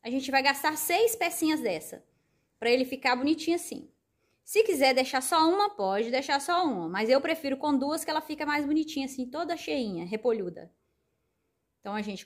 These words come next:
eu gosto de colocar aqui a costura do lado de cá, eu gosto de colocar aqui, contrário, né? Eu sempre coloco o contrário, aqui, sem ser na borda, porque se pôr na borda,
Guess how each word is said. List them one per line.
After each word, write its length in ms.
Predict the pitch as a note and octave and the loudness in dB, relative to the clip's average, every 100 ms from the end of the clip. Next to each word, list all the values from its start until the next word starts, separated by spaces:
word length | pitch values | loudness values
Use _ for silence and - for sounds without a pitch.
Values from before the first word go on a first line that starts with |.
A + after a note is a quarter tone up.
| - | 0
eu 140 | A3+ A3 | 2 4
gosto 240 | G#3 G#3+ | 2 0
de 80 | G3+ | -4
colocar 460 | G#3 G3 F#3+ E3 | -6 -6 -6 -10
aqui 180 | D3+ - | -10 -16
a 40 | G3 | -12
costura 400 | A#3+ B3 A3+ G#3+ | -12 -6 -6 -6
do 140 | A#3 | -6
lado 160 | A#3+ B3 | -6 -6
de 100 | - | -8
cá, 280 | D4 D4 | -4 -2
eu 80 | C#4+ | -2
gosto 140 | C4+ C4 | -4 -6
de 80 | |
colocar 280 | B3+ B3 C4 | -10 -10 -10
aqui, 300 | C4 - A3 _ | -12 -14 -20 _
contrário, 640 | A#3+ A#3+ G#3 E2+ - - | -12 -8 -8 -8 -10 -8
né? 380 | A#3+ C#4 F4+ - _ _ _ _ _ _ _ _ _ _ _ _ _ _ _ | -2 0 -2 -6 _ _ _ _ _ _ _ _ _ _ _ _ _ _ _
Eu 140 | - G3 | -12 -4
sempre 240 | D#4 F4 | 0 0
coloco 380 | E4+ B3 A#3+ C4+ | 2 2 2 -2
o 20 | |
contrário, 540 | C4+ C4 B3+ G3 F#3 - | -4 -6 -6 -6 -6 -8
aqui, 420 | _ C#4+ A4 A4 - _ _ _ | _ 2 2 2 -8 _ _ _
sem 320 | - B3+ D#4 | -6 0 2
ser 220 | D#4 C4+ | 2 2
na 100 | C#4 | 2
borda, 460 | A3+ G#3 F#3 F3+ F3 | 2 2 0 -4 -8
porque 160 | - | -6
se 180 | G#3+ - | -4 -4
pôr 220 | - B3 | -4 -2
na 100 | G#3 | -2
borda, 680 | F#3+ G#3+ A#3+ G3 F3 E3+ | 0 4 6 4 -2 -12